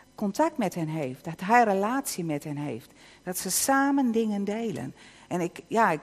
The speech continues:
stel me dat zo voor, die prachtige natuur en hoe God daar innig verbonden met hen is en daar wandelt. En dan komt die avond dat God komt en dat ze er niet zijn.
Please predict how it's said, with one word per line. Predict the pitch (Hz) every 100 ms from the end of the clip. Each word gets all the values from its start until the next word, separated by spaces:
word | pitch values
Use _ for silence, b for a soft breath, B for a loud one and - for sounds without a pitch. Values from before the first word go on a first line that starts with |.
| -
stel | - - 262
me | 262
dat | 214 196
zo | 202 175
voor, | - 269 302
die | 214 180
prachtige | 262 285 - - 196
natuur | 180 175 - 254 254 254 - B B
en | 185
hoe | 185 185
God | - - 202
daar | 156 156
innig | - 262 262
verbonden | - 185 180 226 254 254 262 - B B
met | 180 180
hen | 165 220 233 -
is | - 214 226 - - -
en | 185
daar | 185 175
wandelt. | 202 226 185 123 - - - - - _ _ b b b b -
En |
dan | 233 294
komt | - 311 285
die | 233
avond | 165 170 165 151 131 - - _ _ _ _
dat | - -
God | - 196 -
komt | 240 269 320 - - _ _ _ _ _ _ _ _ _ _
en | - 220
dat | 220
ze | -
er | 190
niet | 196 247 254
zijn. | - 285 220 127